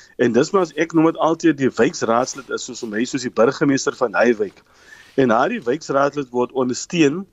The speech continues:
deur 'n wijkkomitee wat onpartydig is en, en, en help om te kyk, en dis gewoonlik opgemaak uit jou sektore uit, van sport tot, uh, geloof, tot, uh, jeug,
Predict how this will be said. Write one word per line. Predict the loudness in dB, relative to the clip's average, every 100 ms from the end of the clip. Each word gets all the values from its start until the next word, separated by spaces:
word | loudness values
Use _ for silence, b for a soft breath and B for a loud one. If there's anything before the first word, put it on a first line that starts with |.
| b b b b
deur | -2 4 4 4 2
'n | 4 4 2 0
wijkkomitee | -2 -2 -2 0 -2 -2 0 0 0 _
wat | -4 0 2 0 0
onpartydig | 0 0 -2 -4 -2 -2 2 0 0
is | -4 -4 -4
en, | -6 -2
en, | 0 0 2
en | 2 2 2
help | 2 2 0
om | -6 -10
te | -8
kyk, | -2 -2 -2
en |
dis | -4 0
gewoonlik | 0 2 0 -2 b b b b
opgemaak | -2 0 -2 0 0 -4
uit | -6
jou | -6
sektore | -6 -6 0 2 4 2
uit, | -2 -8 B B B
van | B -2 -2
sport | -6 0 4 2 0
tot, | -2 -2 _ -4
uh, | 0 0
geloof, | 0 -4 0 2 2 0 -20 b b b b
tot, | 2 4 4 0 -4
uh, | 0 0 0
jeug, | -2 0 0 0 -6 -20